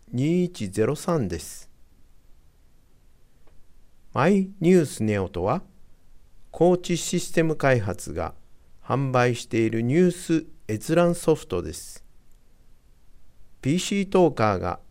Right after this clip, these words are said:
インストールされているパソコンで使用することができます。マイニュースネオでは、新聞社が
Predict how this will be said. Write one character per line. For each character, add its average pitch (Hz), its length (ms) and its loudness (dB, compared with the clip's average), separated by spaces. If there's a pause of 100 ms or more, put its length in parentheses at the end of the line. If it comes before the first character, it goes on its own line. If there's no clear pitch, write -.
(220)
イ 120 100 0
ン 160 140 2
ス - 140 -10
ト 151 180 4
ー - 20 0
ル 113 80 -2
さ 98 160 -2
れ 95 140 0
て 95 160 -2
い 98 100 -2
る 92 80 -8
パ - 220 -6
ソ 131 160 -4
コ 127 160 -2
ン 120 120 -2
で 117 300 -2 (220)
使 - 260 -6
用 170 220 6
す - 180 -4
る 160 140 0
こ 160 120 0
と 156 140 0
が 190 240 2 (180)
で 87 140 -8
き 95 140 -8
ま 87 160 -8
す。 - 280 -16 (1900)
マ 135 160 2
イ 185 80 6
ニ 180 140 4
ュ - 20 6
ー 160 40 2
ス 113 160 -4
ネ 113 140 4
オ 104 100 2
で 90 120 -2
は、 110 240 0 (640)
新 202 320 2
聞 196 200 4
社 92 240 -4
が 82 200 -8